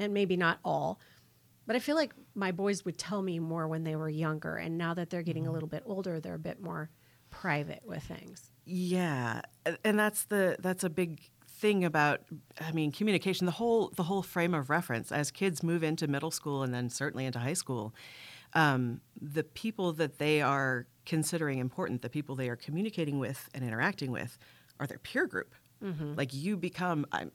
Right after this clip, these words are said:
Speaker 2: sorry, less and less important to them
Speaker 1: Right.
Speaker 2: in their lives. So they don't need to talk to you because they've already talked to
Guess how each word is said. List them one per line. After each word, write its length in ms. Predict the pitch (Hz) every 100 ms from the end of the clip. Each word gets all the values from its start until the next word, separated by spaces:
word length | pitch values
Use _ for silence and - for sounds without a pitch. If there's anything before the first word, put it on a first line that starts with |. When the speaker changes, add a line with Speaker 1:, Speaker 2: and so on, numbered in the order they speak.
| -
Speaker 2:
sorry, 520 | - 175 117 110 165 -
less 360 | 175 175 190 -
and 140 | 175
less 200 | 170 170 165
important 480 | 151 - - 131 -
to 100 | 117
them 320 | 78 76 127 -
Speaker 1:
Right. 320 | 190 147 - -
Speaker 2:
in 100 | 139
their 140 | 123 113
lives. 440 | 65 - - - - - - -
So 460 | - 175 151 139 - _ -
they 200 | - 175
don't 160 | 175 170
need 180 | 285
to 80 | 208
talk 200 | 147 123
to 120 | - 139
you 80 |
because 240 | 180 160 143
they've 140 | 151
already 240 | 160 156 139
talked 380 | 190 202 - -
to 440 | 151 131 127 123